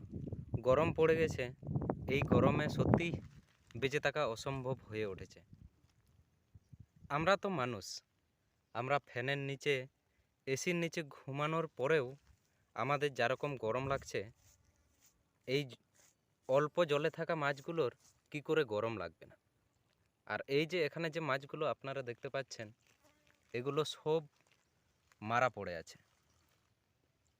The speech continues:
অন্য কিছু কারণ নেই, এই গরমের জন্যই এই মাছগুলো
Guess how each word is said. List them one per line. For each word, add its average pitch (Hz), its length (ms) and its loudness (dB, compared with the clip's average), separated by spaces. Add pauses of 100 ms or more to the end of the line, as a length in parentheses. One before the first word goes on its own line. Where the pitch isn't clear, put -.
(600)
অন্য 180 300 2
কিছু 190 220 -6
কারণ 131 300 2
নেই, 90 180 -10 (560)
এই 135 160 -2
গরমের 131 500 -6
জন্যই 156 400 -10 (440)
এই 131 140 -2
মাছগুলো 117 600 -6